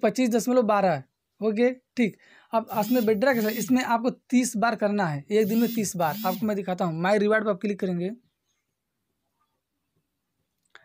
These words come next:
तो आप नीचे आएंगे, यहाँ पर दिखाएगा आपको, देखिए, मैक्सिमम पेड सर्च पर डे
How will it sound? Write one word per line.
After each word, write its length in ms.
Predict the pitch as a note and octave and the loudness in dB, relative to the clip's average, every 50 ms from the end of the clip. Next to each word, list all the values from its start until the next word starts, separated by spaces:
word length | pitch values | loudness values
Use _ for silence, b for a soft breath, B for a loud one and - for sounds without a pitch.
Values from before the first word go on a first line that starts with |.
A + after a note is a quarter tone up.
| b b b b b | b b b b b
तो 120 | - F#3+ F#3+ | -2 0 0
आप 180 | G3 F#3+ F3+ | 2 2 2
नीचे 220 | G3+ G3+ F#3+ A#3+ A3 | 0 0 2 2 2
आएंगे, 300 | G#3 F#3+ F#3 G3+ A3+ C4 - b b b b b b b b b b | 2 4 4 2 2 0 -4 b b b b b b b b b b
यहाँ 180 | G3+ F#3+ G#3+ A3 | -2 0 0 0
पर 60 | G#3 | 0
दिखाएगा 420 | F#3 G3 F#3 - F#3+ F#3+ F3 E3 D#3+ | -2 -4 -2 0 0 2 2 2 0
आपको, 320 | D3+ - - F3+ G3+ A#3+ A#3+ _ _ _ _ _ _ _ b b b b b b b _ - | 0 -2 -4 -6 -6 -6 -10 _ _ _ _ _ _ _ b b b b b b b _ -8
देखिए, 380 | F3 E3+ C#3 - E3+ D3 C#3+ - _ _ _ _ _ _ - - | -8 -6 -6 -6 -6 -6 -8 -10 _ _ _ _ _ _ -4 0
मैक्सिमम 380 | G#3 G#3 G#3 - A#3 B3 A#3+ | 0 0 0 2 2 2 2
पेड 200 | A#3+ - B3 B3 | 2 2 2 2
सर्च 340 | G3+ - - A#3+ A#3+ A3+ A#3 | 2 0 0 0 0 0 -2
पर 220 | - B3 A3+ A3 | -2 0 0 2
डे 180 | G3+ F#3 G3+ F#3 | 2 0 0 -2